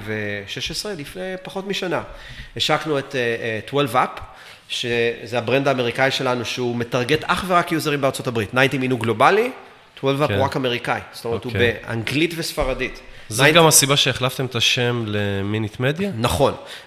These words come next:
Speaker 1: ואז מצאנו את עצמנו עם ניינטי Min לכדורגל, twelve Up
Speaker 2: כן.
Speaker 1: לספורט אמריקאי, ואז אמרנו, "אוקיי, צריך לבוא עם איזשהו שם על,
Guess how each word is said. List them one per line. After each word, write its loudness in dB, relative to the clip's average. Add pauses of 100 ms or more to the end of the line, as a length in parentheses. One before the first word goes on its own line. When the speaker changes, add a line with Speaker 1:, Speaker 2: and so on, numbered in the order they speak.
Speaker 1:
ואז 6
מצאנו 6
את 4
עצמנו 4
עם 6
ניינטי 8
Min 4
לכדורגל, 4 (260)
twelve 6
Up 6
Speaker 2:
כן. 0
Speaker 1:
לספורט 0
אמריקאי, 0 (340)
ואז 0
אמרנו, 4
"אוקיי, 2
צריך -2
לבוא 6
עם 4
איזשהו 0
שם 4
על, 4